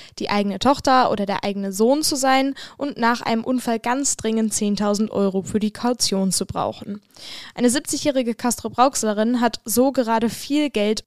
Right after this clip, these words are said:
und Goldmünzen verloren. Erst als sie ihre eigene Tochter dann auf ihrer Nummer anrief, fiel der Betrug auf. Da war das Geld aber schon weg. Die Polizei betont nochmal, dass sie am Telefon nie Geld fordert.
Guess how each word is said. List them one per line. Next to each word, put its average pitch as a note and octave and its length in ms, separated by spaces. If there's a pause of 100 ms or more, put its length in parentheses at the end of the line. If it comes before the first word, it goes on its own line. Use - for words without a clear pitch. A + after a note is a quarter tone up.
und C#4+ 320
Goldmünzen G#3 680
verloren. G#3 680 (100)
Erst C4+ 340
als A#3 200
sie A#3+ 100
ihre G#3+ 200 (180)
eigene B3 340
Tochter A3+ 320
dann G#3 160
auf - 180
ihrer C#4 260
Nummer G3 240
anrief, G#3 500 (200)
fiel - 240
der G3+ 120
Betrug G#3+ 500
auf. - 360 (100)
Da A3 380
war C#4 100
das C#4 200
Geld F#3 300
aber G#3+ 160
schon A3+ 300
weg. - 260 (600)
Die A#3 60
Polizei B3+ 440
betont C#4 400
nochmal, G3+ 540
dass A#3 180
sie - 140
am A3 100
Telefon B3 640
nie C4+ 220
Geld A3+ 260
fordert. - 640